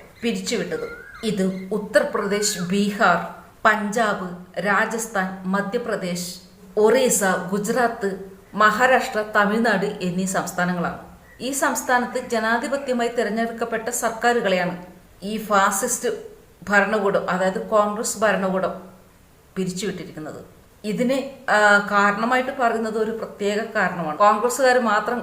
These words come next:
കണ്ടെത്തുന്ന ഒരുതരം ഒരു പ്രത്യേക കാരണം. ഈ ലോക്സഭ തെരഞ്ഞെടുപ്പിൽ ബഹുഭൂരിപക്ഷം വരുന്ന ജനങ്ങൾ, ആ, അംഗീകരിക്കുകയും അതുപോലെ തന്നെ, ആ, വോട്ട് നൽകുകയും ചെയ്തത് കോൺഗ്രസിനാണത്രേ. അതുകൊണ്ട് ഭാരതത്തിലെ, ഇന്ത്യയിലെ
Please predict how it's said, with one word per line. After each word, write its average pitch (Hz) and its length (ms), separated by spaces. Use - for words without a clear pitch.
കണ്ടെത്തുന്ന 202 400
ഒരുതരം 214 360
ഒരു 202 160
പ്രത്യേക 196 320
കാരണം. 156 320
ഈ - 20
ലോക്സഭ 254 480
തെരഞ്ഞെടുപ്പിൽ 226 480
ബഹുഭൂരിപക്ഷം 226 760
വരുന്ന 214 220
ജനങ്ങൾ, 190 320
ആ, - 20
അംഗീകരിക്കുകയും 214 720
അതുപോലെ 208 320
തന്നെ, 202 180
ആ, 190 40
വോട്ട് 208 380
നൽകുകയും 208 520
ചെയ്തത് 196 340
കോൺഗ്രസിനാണത്രേ. 208 840
അതുകൊണ്ട് 269 340
ഭാരതത്തിലെ, 247 600
ഇന്ത്യയിലെ 240 400